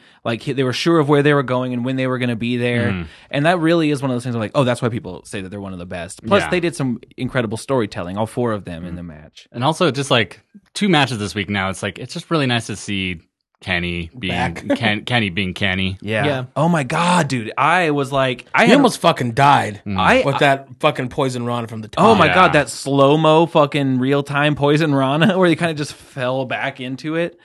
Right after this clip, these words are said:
Speaker 1: It looked cool. But, uh, the part where the, where the fucking Bucks, uh, did the, the golden trigger onto him and he kicked out at, like,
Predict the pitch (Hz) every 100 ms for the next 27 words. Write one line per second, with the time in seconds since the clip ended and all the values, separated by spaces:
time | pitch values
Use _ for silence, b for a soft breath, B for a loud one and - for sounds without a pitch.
0 | b b - 131 135 139 - 131 110 110
1 | _ b b b - 139 131 127 120 120
2 | - 113 139 139 165 175 160 147 131 117
3 | - 120 131 123 - 135 127 117 135 135
4 | - - - 117 117 113 110 120 113 117
5 | 107 104 95 95 - _ - 98 87 62
6 | - 123 131 123 - 139 151 170 180 b
7 | b b 131 139 160 160 190 165 127 -
8 | 165 147 139 143 123 110 -